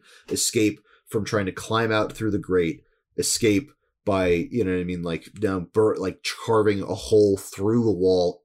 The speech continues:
into the freezer to try to get out into the storage thing. Uh,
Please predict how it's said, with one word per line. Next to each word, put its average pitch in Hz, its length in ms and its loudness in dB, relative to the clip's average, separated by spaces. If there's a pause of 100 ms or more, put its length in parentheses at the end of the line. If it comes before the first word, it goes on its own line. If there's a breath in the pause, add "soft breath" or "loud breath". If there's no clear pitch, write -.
into 120 580 2
the 87 80 0
freezer 101 460 2
to 90 80 -4
try 98 180 2
to 92 80 2
get 90 140 2
out 90 180 -2
into 85 180 -6
the 80 80 -2
storage 87 500 0
thing. 64 180 -10 (260)
Uh, 107 240 2